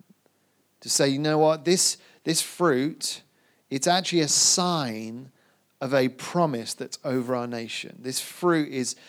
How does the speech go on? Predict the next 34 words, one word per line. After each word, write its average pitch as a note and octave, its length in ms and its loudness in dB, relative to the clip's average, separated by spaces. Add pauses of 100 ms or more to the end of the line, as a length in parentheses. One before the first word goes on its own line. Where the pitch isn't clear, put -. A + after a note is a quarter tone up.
(280)
is, C#3 320 0 (100)
is C3+ 200 -4
a C3 60 -4
signal C#3+ 760 4
to - 140 -10
the A#2+ 100 -8
promise - 1040 -2 (720)
that C3 140 -8
God C#3+ 200 4
has A#2+ 120 -4
made B2+ 420 -4
over A#2+ 420 -2
us." A2+ 160 -14
And D3+ 160 -6
it E3 120 -6
should A3 380 2
have G#3 220 0
been A#2+ 260 -6
the C3 180 -8
invitation D#3 720 -4
for B2+ 120 -10
them C3 180 -2
to B2+ 100 -10
go C#3 260 0
and, B2+ 120 -4 (240)
and C3 140 -4
inherit F3 640 -2
the C#3 80 -2
land C#3 380 -2
that B2 100 -12
that B2 180 -12
fruit B2+ 280 -6
grew B2+ 200 0
from. G#2 300 -10